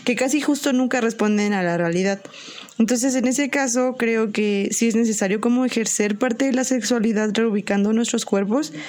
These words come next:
y, pues, justo apropiándonos de cada parte de ellos, ¿no? Para, o sea, porque pienso que nuestras inseguridades muchas veces son como el reflejo de las ideas que se interiorizaron, ¿sabes? Como por consumir un mercado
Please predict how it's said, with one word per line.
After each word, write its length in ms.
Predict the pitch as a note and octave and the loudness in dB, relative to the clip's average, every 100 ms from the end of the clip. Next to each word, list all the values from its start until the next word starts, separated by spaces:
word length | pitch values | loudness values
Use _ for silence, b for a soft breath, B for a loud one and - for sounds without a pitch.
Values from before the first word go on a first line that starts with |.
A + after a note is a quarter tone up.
| B B B | B B B
y, 580 | - A3+ G#3+ G#3 G3+ E3+ - | 0 2 4 2 2 0 0
pues, 160 | G#3+ | 0
justo 240 | - F#4 A#3 | 2 0 0
apropiándonos 800 | F#3+ G3+ A3 A#3+ A#3+ A3+ - - - | 0 0 2 2 2 0 -2 -8 -2
de 100 | G3 | -2
cada 240 | F#3+ G#3+ G#3+ | 0 0 0
parte 280 | G#3+ G3+ F#3+ | -2 -2 0
de 80 | G#3+ | 0
ellos, 220 | F3+ D#3+ | 0 0
¿no? 140 | G3 | -2
Para, 300 | A#3 F#3 E3+ E3 B B B B - _ | 0 -2 0 -4 B B B B -20 _
o 60 | - | -6
sea, 100 | A#3+ | -2
porque 200 | A3 B3 | 0 0
pienso 360 | A3+ B3+ C#4 B3 | 2 2 0 0
que 360 | C#4+ C#4 C4+ | 0 2 2
nuestras 260 | A#3+ A3 G#3 | 0 0 0
inseguridades 640 | G3+ G#3 G3 G3+ G3 A3 | 0 0 2 2 0 2
muchas 260 | A#3 A#3 A#3+ | 0 0 0
veces 220 | A3+ A#3 | 0 2
son 160 | A3 | 0
como 180 | A3 A3+ | 2 2
el 60 | G#3+ | 2
reflejo 440 | G3+ - F#3+ G#3 | 0 0 0 0
de 120 | G#3 | 0
las 160 | F#3+ F#3+ | 0 0
ideas 360 | F#3 F#3 F#3+ - | 0 0 -2 -2
que 140 | F3+ | -2
se 140 | - | 0
interiorizaron, 760 | F#3 F#3+ F3 F3+ G#3 A3 G3+ D#3+ | 2 2 2 2 0 0 0 0
¿sabes? 280 | F3 F#3+ A#3+ | 0 -2 -2
Como 260 | - F3+ | 0 0
por 160 | E3+ G3 | 0 0
consumir 480 | G3+ F#3+ F3 F3+ A3+ | 0 0 0 0 2
un 100 | C4+ | 2
mercado 460 | C4+ - B3+ B3+ | 0 0 0 -2